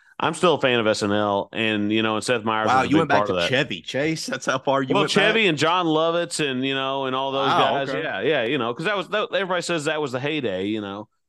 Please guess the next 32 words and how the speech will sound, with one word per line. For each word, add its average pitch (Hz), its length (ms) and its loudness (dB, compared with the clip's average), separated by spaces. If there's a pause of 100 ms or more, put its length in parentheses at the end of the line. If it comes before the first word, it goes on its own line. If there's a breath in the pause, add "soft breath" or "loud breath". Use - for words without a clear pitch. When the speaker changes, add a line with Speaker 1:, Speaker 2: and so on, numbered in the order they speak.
(140)
Speaker 1:
But 160 80 0
Speaker 2:
No, 208 60 4
Speaker 1:
anyway, 151 160 2
Speaker 2:
Chevy 160 160 4
Speaker 1:
I'm, 208 60 2
Speaker 2:
was 214 100 0
Speaker 1:
I'm 254 80 0
Speaker 2:
the - 20 -2
seventies, 127 580 -4
dude. 113 280 -4
Jon 127 200 -2
Lovitz 123 240 -4
was 95 120 -14
the, 92 240 -12
like, 95 360 -12
late 107 180 -6
eighties, 104 240 -6
early 98 180 -10
nineties. 95 580 -12 (480)
Speaker 1:
Oh, 123 200 0
well, 160 220 0
I 165 120 0
mean, 165 180 0
you 208 80 0
know, 147 200 -2
the, 190 80 -6
well, 220 260 -2
the 170 100 -6
era 208 320 -2
when 156 280 -4
people 143 280 -4
quote, 135 400 -4